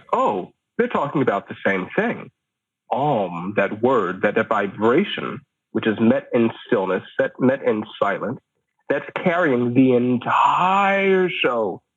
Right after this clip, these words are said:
The entire illusion is being propagated, supported, created, sustained by the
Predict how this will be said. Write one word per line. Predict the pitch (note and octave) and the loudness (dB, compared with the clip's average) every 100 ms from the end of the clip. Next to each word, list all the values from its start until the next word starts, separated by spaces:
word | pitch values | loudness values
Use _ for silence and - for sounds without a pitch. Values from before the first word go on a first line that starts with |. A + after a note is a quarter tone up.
| _ | _
The | - D#3 | 0 4
entire | D#3 D#3 E3 D#3 F#3 G3+ G#3 G#3+ A3 A3 G#3 | 4 4 2 2 2 2 2 2 2 2 2
illusion | G#3+ A3 G#3 C#3+ A#2+ - _ _ | 2 2 2 0 -4 -6 _ _
is | D3+ C#3 | 0 0
being | C3 C#3+ B2+ | 0 0 -2
propagated, | - F#3 G3 A#3 F3+ A2+ G#2 G#2 - | -4 -2 -2 0 2 2 2 -2 -4
supported, | A2 - G#3 F#3+ A2 | -10 -2 0 0 -2
created, | - B2 A#2+ E3+ A#2 - | 0 2 4 4 0 -4
sustained | G#2+ - - G#3 A#3 A#3+ - | -12 -8 -2 0 0 0 0
by | F#2+ F2 E2+ D3 _ _ _ _ _ _ _ _ _ _ _ _ _ _ _ _ _ | -2 -2 -4 -6 _ _ _ _ _ _ _ _ _ _ _ _ _ _ _ _ _
the | A2 | -8